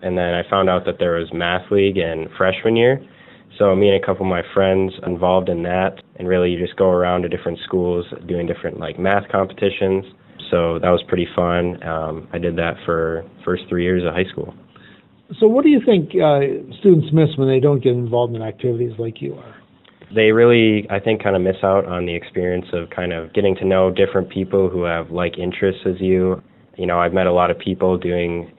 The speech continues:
Speaker 1: those activities, new friends that I've made. Um, it really helps you find people with common interests. Um, you can kind of make new friends.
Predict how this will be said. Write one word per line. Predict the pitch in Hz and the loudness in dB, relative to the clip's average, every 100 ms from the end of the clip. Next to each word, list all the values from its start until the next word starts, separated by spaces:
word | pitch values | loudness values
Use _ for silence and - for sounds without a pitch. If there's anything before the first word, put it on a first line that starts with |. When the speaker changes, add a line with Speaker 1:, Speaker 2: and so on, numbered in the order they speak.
| - | -6
Speaker 1:
those | 92 90 | -4 -2
activities, | 87 - 92 87 87 87 87 | -4 -2 -2 0 -2 -4 -6
new | 95 95 92 | -2 -2 0
friends | 92 85 85 85 | -2 -2 -2 -4
that | 87 | -2
I've | 87 82 | -2 -2
made. | 85 85 85 - _ _ - | -2 -2 -4 -8 _ _ -12
Um, | 87 85 | -6 -4
it | 87 | 0
really | 92 101 90 | 4 4 4
helps | 92 - | 0 0
you | 92 - | -4 -2
find | 90 87 | -2 -2
people | 90 87 | -4 -4
with | 80 - | -6 -4
common | 90 85 80 | -4 -4 -6
interests. | 82 - 87 87 - - - | -10 -6 -6 -6 -12 -18 -14
Um, | 80 78 | -10 -10
you | 82 | -10
can | 80 80 | -10 -10
kind | 85 80 | -8 -8
of | 78 76 - _ _ | -10 -12 -20 _ _
make | - 85 80 | -8 -8 -6
new | 85 | -10
friends. | - 82 78 | -10 -10 -10